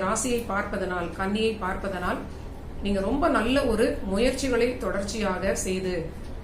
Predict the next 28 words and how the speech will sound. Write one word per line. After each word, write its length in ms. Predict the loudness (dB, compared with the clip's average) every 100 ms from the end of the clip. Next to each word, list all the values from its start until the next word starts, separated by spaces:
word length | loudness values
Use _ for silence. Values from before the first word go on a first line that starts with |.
| -4
எடுத்த 200 | -2 0 0
காரியத்தை 400 | 0 0 0 -2 -2
முடிக்கக்கூடிய 580 | -2 0 -2 -2 -2 0 0
ஒரு 80 | 0 -2
அற்புதமான 540 | -2 -2 0 0 0 -2
நல்ல 160 | -2 0 0
நிலை. 200 | -2 -4 -6 -10 -8
அது 120 | -4 -2
எந்த 120 | 0 2
முயற்சியாக 540 | 2 2 2 0 0 0
இருந்தாலும் 440 | 0 2 2 0 0
மேஷ 160 | 0 -2 -4
ராசியில் 380 | -4 -2 -2 -4 -6 -10 -4 0
அவரவர்களுடைய 640 | 4 4 4 4 2 2 2
வயதிற்கும் 500 | 0 0 0 0 0 0
அவங்கவங்களுடைய 500 | 0 0 0 -2 -2
முயற்சிக்கும் 500 | -2 -2 -4 -4 -2 -2
ஏற்றாற் 320 | -2 -2 -2
போன்ற 240 | -2 0 0 -2
சில 100 | -2 -2
விஷயங்கள் 380 | -2 -4 -4 -4
அப்படின்னு 300 | -4 -4 -4 -6 -10 -12 -10 -6
சொல்லலாம். 420 | -2 0 0 0 -2 -6 -10 -4
இந்த 120 | 0 2
மாத 200 | 4 4 4 2 -2 -8 -12 -12 -10 -6 0
ஒரு 100 | 2 4
வாரத்திற்கு 440 | 4 2 0 0 0
பிறகு 200 | 0